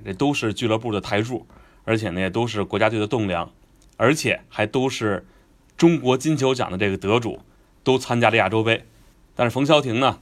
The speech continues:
就因为失误，这已经被大家喷了好几轮了，最后呢，还被俱乐部呢是下放到预备队了。那另外一个吴磊呢，这真是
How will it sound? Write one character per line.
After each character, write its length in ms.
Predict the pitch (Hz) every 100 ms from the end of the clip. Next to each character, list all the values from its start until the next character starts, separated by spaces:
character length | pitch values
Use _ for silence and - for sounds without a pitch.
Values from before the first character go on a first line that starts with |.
| _
就 80 | 107
因 160 | 110 120
为 240 | 117 117 -
失 240 | - 143
误， 280 | 143 120 - _ _ _ _ _ -
这 120 | 101
已 60 |
经 160 | 95 110
被 80 | 117
大 120 | 98
家 100 | 107
喷 180 | - 120
了 60 |
好 140 | 104 110
几 100 | 104
轮 200 | 87 98
了， 100 | 104 -
最 180 | 117
后 180 | 110 110
呢， 140 | 101 - - _
还 160 | - 107
被 80 |
俱 100 | 120
乐 120 | 120 123
部 180 | 143
呢 180 | 101 87 - _
是 160 | - 110
下 240 | - 104
放 140 | 101 104
到 120 | 110
预 80 | 104
备 120 | 101
队 100 | 113
了。 220 | 85 - _ _ _ -
那 80 | 123
另 160 | 143
外 180 | 156 135
一 40 | 110
个 100 | 110
吴 200 | 120 156
磊 160 | -
呢， 140 | 92 95
这 140 | 104
真 240 | 95 120 117
是 360 | 113 98 92